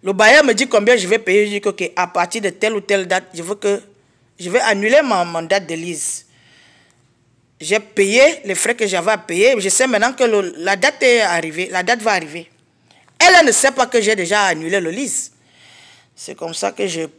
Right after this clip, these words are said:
prends toutes mes petites affaires qu'il y avait dans la maison et tout et tout. J'emballe tout, je mets dans ma malle arrière. Je démarre, je rentre dans ma ville.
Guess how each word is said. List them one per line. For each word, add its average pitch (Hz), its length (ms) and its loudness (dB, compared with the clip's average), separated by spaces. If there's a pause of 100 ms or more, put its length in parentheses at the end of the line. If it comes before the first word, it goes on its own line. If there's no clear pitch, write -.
(140)
prends 202 300 -4
toutes 196 240 -12
mes 175 100 -8
petites 175 320 -10
affaires 175 280 -6
qu'il 180 100 -10
y 170 40 -2
avait 160 180 -6
dans 160 100 -6
la 147 140 -8
maison 151 420 -12 (400)
et 165 80 -18
tout 208 240 -8
et 180 80 -2
tout. 233 240 -10 (240)
J'emballe 185 540 0
tout, 240 80 -10
je 180 100 -6
mets 190 160 0
dans 196 140 0
ma 175 100 -4
malle 175 220 -4
arrière. 175 360 -6 (720)
Je - 140 -14
démarre, 196 340 0
je 190 140 -2
rentre 254 300 -2
dans 190 120 -2
ma 156 140 -8
ville. 151 220 -16